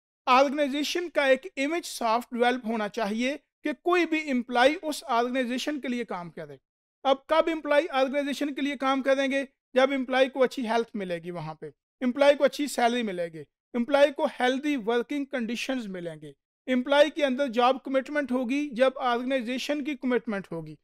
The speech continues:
अगर ऑर्गेनाइजेशन के अंदर एम्प्लॉय को जॉब सेफ्टी नहीं मिलती,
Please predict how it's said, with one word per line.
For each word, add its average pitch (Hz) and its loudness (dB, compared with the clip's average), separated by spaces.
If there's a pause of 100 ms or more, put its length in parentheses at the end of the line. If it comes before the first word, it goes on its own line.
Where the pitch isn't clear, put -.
(360)
अगर 302 6
ऑर्गेनाइजेशन 277 -2
के 269 -10
अंदर 254 4
एम्प्लॉय 254 0
को 269 -6
जॉब 233 2
सेफ्टी 254 -4
नहीं 262 -2
मिलती, 180 -10